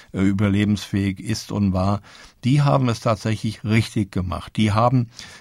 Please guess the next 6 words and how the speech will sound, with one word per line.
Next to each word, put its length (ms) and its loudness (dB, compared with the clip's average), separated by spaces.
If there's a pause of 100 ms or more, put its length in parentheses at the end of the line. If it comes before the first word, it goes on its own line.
(100)
äh, 380 2
ein 580 0 (220)
Elektroauto 920 0
neu 600 6 (100)
konzipiert, 840 -4
haben, 420 0